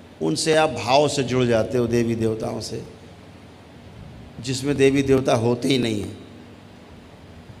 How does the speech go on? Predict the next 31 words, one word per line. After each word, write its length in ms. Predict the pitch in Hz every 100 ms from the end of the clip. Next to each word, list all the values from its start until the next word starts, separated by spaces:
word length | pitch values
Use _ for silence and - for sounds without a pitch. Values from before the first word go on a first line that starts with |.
| - - - - -
फर्जी 360 | 160 151 170
लोग 200 | 156 147
बैठे 260 | 143 139 147
रहते 220 | 151 160
हैं, 80 | 147
देवी 240 | 143 147
देवता 320 | 135 135 143
का 80 | 143
लेना 320 | 127 127 135
देना 280 | 127 127 131
कोई 260 | 123 123 123
नहीं। 300 | 110 104 101 - - - - - - -
और 160 | - 135
आप 160 | 147 143
उनसे 280 | 143 143
जुड़ 220 | 135 139 147
जाते 340 | 139 135 147
थे, 160 | 147 139
फिर 160 | 127
गंदगी 420 | 120 123 123 131
उनके 240 | 135 127 131
द्वारा 260 | 127 127
आप 200 | 123 127 131
में 80 |
आती 280 | 127 127 139
थी 220 | 113 107 - - - - - - -
और 160 | 143 139
आप 240 | 135 135 151
तंग 180 | 135
होते 320 | 120 117 - 107
थे। 180 | -